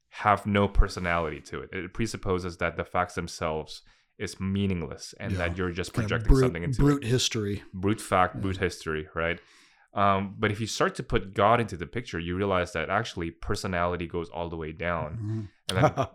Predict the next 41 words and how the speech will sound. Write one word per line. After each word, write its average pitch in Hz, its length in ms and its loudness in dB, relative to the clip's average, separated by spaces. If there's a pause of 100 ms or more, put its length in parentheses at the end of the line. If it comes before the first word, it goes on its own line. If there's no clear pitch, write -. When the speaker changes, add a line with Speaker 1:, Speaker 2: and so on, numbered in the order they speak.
(140)
Speaker 2:
<laughs> - 140 -18
Speaker 1:
and 110 120 -2
that 98 160 -2
God 104 260 6
himself 104 640 4
Speaker 2:
Turtles 123 340 2
go 117 140 0
all 123 120 2
the 127 60 2
way 123 120 0
down. 110 340 -2 (280)
Right. 120 140 -2
Speaker 1:
Well, 110 220 4
yeah, 113 180 10
that's 104 200 4
right. 101 180 8 (240)
Speaker 2:
Hmm. 131 200 0
Speaker 1:
And, 113 280 6
and, 110 200 4
and 113 180 4
God 120 200 12
himself 113 720 4
has 98 380 4
given 98 560 2 (120)
a 104 440 4 (400)
interpretation 90 800 -4 (280)
of 95 320 2
Speaker 2:
Mm-hmm. 110 100 -6
Speaker 1:
history, 85 640 -6
and 101 160 -2
he 110 160 0
himself 107 420 0
has 90 300 2
given 113 340 0
us 87 180 -2
that 87 120 -2
interpretation 85 840 -8
within 85 540 -4
the 87 80 -8
scriptures, - 580 -6
right? 87 180 0